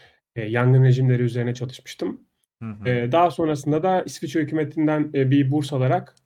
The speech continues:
Speaker 1: e, E T A Zürih'e doktoraya gittim. E, orada da orman, e, ekolojisi grubunda çalışıyorum. E, uzun zamandır, yani yaklaşık bir on senedir lisans döneminde de dahil, lisans döneminde de çeşitli projelerde,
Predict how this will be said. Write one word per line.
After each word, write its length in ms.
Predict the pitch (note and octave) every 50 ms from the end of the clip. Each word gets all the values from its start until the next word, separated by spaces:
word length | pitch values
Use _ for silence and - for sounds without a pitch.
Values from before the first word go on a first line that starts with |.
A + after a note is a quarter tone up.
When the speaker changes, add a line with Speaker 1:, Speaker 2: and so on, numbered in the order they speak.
| _ -
Speaker 1:
e, 60 | B2+ A#2+ A#2 - - -
E 240 | - - C3+ C3+ C3
T 100 | B2+ D3+
A 120 | D3+ D3
Zürih'e 300 | C#3 C3+ C#3 C#3+ E3 E3
doktoraya 400 | E3 D3+ C#3 B2+ D#3+ D3 C#3+ B2+
gittim. 420 | A2+ G#2+ A#2+ - - - - - - _ _ _ _ _ _ _ _ _ _ _ -
E, 100 | B2+ B2+ -
orada 260 | C#3+ D3 D3 D3 C#3+
da 240 | D3+ D#3 D#3 D3+ D3+ -
orman, 460 | C#3+ D3 D3+ D#3 D3+ D3+ D3+ D3+ - -
e, 100 | C#3 B2+
ekolojisi 760 | A#2+ C3+ C3+ B2+ D3 C#3+ C#3 C3+ B2+ B2+ - C#3+ C3+ - -
grubunda 360 | C3+ B2+ A#2+ B2 B2 A#2+ A#2
çalışıyorum. 640 | - B2+ A#2 A2+ - - C3 B2+ - - - - - _ _ _ _ C3+
E, 220 | B2+ B2 B2 A#2+ - C#3 - - - - - - - - F#3 F#3 _ _ _ _ _ _ _ -
uzun 180 | C#3+ C#3 E3 F3
zamandır, 420 | E3 D#3+ D3 C#3+ C3+ B2+ B2 C3
yani 180 | C3 C3 C3 C3+
yaklaşık 400 | C3 C3 C3 C#3+ C3 B2+ - -
bir 60 | D3
on 100 | D3 D3+
senedir 460 | D3 - D3 C3 B2 B2 B2+ B2+ - -
lisans 520 | C3 B2+ - C#3 C3 C3 C3 - - -
döneminde 420 | - C3+ B2+ B2 B2+ B2+ B2+ C3+ C3
de 160 | C3 A#2+ A#2
dahil, 300 | B2 A#2 A2+ A2+ A2+ A#2
lisans 340 | A2+ - C3+ B2+ B2+ B2+ -
döneminde 260 | B2 A#2+ B2 B2 B2
de 80 | A#2+ A#2
çeşitli 320 | - - - - - C3
projelerde, 640 | C3 B2 A#2 A2+ A#2 A2+ A2+ A2+ A2+ A2+ A#2+ -